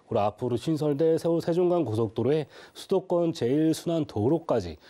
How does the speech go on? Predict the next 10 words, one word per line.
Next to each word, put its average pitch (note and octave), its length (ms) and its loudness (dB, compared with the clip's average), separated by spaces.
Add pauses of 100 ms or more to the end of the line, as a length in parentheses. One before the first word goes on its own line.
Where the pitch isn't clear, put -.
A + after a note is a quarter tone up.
(160)
여기에 D#3 420 2
지하철도 D3+ 580 -2
빼놓을 F3 260 0
수 A#2 140 -4
없습니다. F#2+ 500 -6 (200)
오호선과 C3 640 2
구호선, B2 560 -2 (300)
중요한 E3+ 720 2
이런 B2+ 260 0
업무지에, B2 640 0